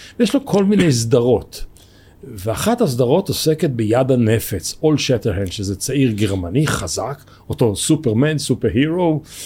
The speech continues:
אוקיי, שמסתובב בין האינדיאנים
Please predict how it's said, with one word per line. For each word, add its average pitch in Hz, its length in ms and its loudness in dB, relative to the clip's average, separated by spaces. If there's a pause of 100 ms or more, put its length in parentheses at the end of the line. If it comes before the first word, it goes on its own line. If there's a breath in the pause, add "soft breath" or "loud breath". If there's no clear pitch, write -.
(240 loud breath)
אוקיי, 208 260 -2
שמסתובב 160 760 0 (100)
בין 156 200 2
האינדיאנים 113 800 0